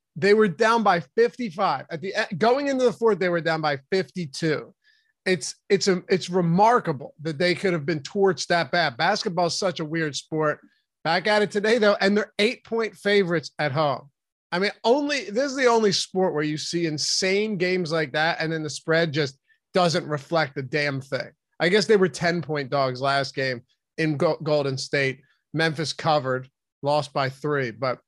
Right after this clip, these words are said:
pretty wild stuff. And then Boston and Milwaukee, I had a lot of people tweeting me yesterday, Adam, like, "Hey, uh, I feel for you, man. I'm, I'm thinking of thoughts going out to you."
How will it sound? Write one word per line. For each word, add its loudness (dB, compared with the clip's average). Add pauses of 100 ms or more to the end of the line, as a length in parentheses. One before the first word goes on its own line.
(140)
pretty 2
wild 4
stuff. 0
And -8
then -6
Boston 0
and -6
Milwaukee, -2 (840)
I 6
had 6
a 6
lot 6
of 0
people 2
tweeting -2
me -2
yesterday, -2
Adam, -2
like, -6
"Hey, 2 (600)
uh, 2 (200)
I 2
feel 4
for -2
you, 0
man. -2
I'm, -4
I'm 0
thinking 0
of -4
thoughts 2
going 0
out -2
to -12
you." -2